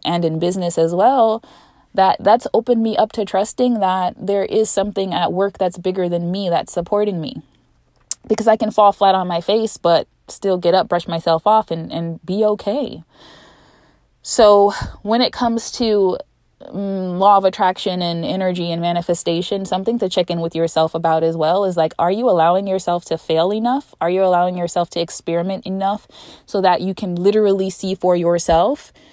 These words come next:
If you're somebody who has a hard time trusting that you're supported, maybe you need to fail and fall on your face or on your ass or whatever it is a couple of times so you can see, like,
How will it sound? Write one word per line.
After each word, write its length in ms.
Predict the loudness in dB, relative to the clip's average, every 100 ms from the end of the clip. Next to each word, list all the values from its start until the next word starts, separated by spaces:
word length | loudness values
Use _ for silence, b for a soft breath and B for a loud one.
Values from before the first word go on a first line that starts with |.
| b b
If 120 | -2 0
you're 120 | 2
somebody 340 | 2 0 2
who 80 | 4
has 100 | 4
a 80 | 2
hard 340 | 0 0 2
time 300 | 0 -4 -2
trusting 440 | 0 -2 0 -4 -2
that 140 | -2
you're 120 | -4
supported, 600 | -4 -4 -2 0 -2 -4 b b -6
maybe 260 | -4 0
you 120 | 0
need 220 | 0 -2 -2
to 140 | -4
fail 500 | -2 0 4 4 4
and 160 | 0 -2
fall 240 | 0 2
on 140 | 0
your 120 | -2 -4
face 420 | 0 0 -2 -4
or 160 | -4 -2
on 140 | -2
your 140 | -4 -4
ass 400 | -2 -2 -2 -2
or 60 | 0
whatever 340 | 2 2 0
it 100 | 0
is 320 | 2 0 -2 -6
a 60 |
couple 260 | -4 0 0
of 80 | 0
times 420 | 0 0 0 -2
so 100 | -4
you 160 | -4
can 180 | -4 -6
see, 200 | -4 0
like, 240 | 0 0